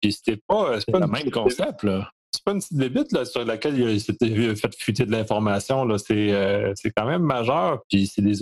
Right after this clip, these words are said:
Speaker 1: des institutions qu'on a tendance à penser qu'ils sont beaucoup mieux outillés que les entreprises privées. Puis ça demeure le même problème. Un utilisateur qui a un accès légitime, qui fait un mauvais usage de cet accès-là,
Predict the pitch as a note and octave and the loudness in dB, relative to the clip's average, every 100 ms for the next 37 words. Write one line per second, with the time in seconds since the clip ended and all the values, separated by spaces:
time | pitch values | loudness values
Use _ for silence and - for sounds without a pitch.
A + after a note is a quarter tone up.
0 | A2 G#2+ G#2 G#2+ A2 E3 G#3+ A2+ G#2+ A2 | 0 0 2 0 0 -2 0 0 0 0
1 | - A2 A2+ D#3 A2 - G2+ - C#3 A2 | 0 -2 -2 -2 -2 0 -2 -2 -2 0
2 | G2 G#2 - C#3+ D3 C#3 - - A2+ C#3+ | 0 0 2 4 4 2 0 0 2 2
3 | D#3 - - - _ A2 A2 G2+ G#2 A#2+ | 0 -8 -18 -18 _ 0 0 0 -2 0
4 | A2 - G2+ G2+ G2+ G#2+ F3 - G#3 G2+ | -2 0 0 2 2 2 2 0 2 2
5 | F#3+ - G3 G3 G#3 C3 A#2 C#3 - A2 | 0 -2 -2 0 0 2 0 0 -2 -2
6 | G#2 C#3+ D3 - _ _ - A2+ A2+ G#2 | 0 -2 -4 -8 _ _ -2 2 2 0
7 | A2+ C3+ D3 C3+ A2 G#2 - G2+ G#2 C3+ | 0 0 0 0 -2 -2 0 2 4 2
8 | C3+ A2+ - D3 D#3 - - - A#2+ B2 | 0 -2 -2 0 0 -2 -8 -4 -2 0
9 | A2+ G#2 G#2+ A2+ G#2 G2+ A2+ A#2 G2+ - | 0 0 2 0 0 0 0 0 -2 -4
10 | F#2 G#2+ - - G2+ B2 | -4 -6 -6 -4 -2 -4